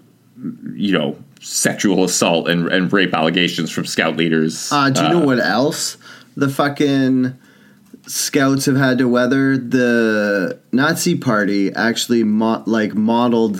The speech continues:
Speaker 2: their hierarchy of power after the Canadian Boy Scouts or Scout system.
Speaker 1: What?
Speaker 2: Yeah.
Speaker 1: Oh, like the, the, like,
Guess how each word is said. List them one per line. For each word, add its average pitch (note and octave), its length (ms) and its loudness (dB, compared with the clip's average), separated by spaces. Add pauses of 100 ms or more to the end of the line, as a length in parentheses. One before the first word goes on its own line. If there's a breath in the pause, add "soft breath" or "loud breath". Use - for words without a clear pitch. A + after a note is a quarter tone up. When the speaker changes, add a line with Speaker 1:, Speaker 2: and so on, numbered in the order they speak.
Speaker 2:
their G#2+ 540 2 (360 loud breath)
hierarchy C3 680 0
of G2+ 160 -4
power A2+ 600 0
after A2+ 320 0
the G2 120 -4
Canadian G#2 420 -2
Boy G#2 220 -2
Scouts - 560 -10 (320)
or G2 120 -4
Scout G2 380 -4
system. - 500 -8 (120)
Speaker 1:
What? G#3 340 -4 (420)
Speaker 2:
Yeah. D3 300 0 (880 soft breath)
Speaker 1:
Oh, A#2 160 2
like G#2+ 200 2
the, G#2 340 2
the, F#2 460 2
like, F2 220 2